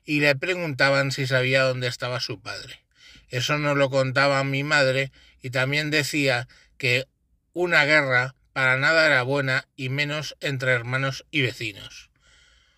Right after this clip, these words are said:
Como esa, debe de haber miles tanto de un bando como del otro. Por desgracia, no se dieron chocolatinas los unos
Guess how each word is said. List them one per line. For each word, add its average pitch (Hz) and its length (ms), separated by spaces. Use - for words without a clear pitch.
Como 139 280
esa, 175 520
debe 151 680
de 127 200
haber 151 300
miles 156 760
tanto 131 420
de 139 80
un 156 160
bando 151 400
como 139 320
del 120 220
otro. - 420
Por 120 180
desgracia, 156 680
no 147 180
se 135 200
dieron 139 340
chocolatinas 131 920
los 120 300
unos 139 460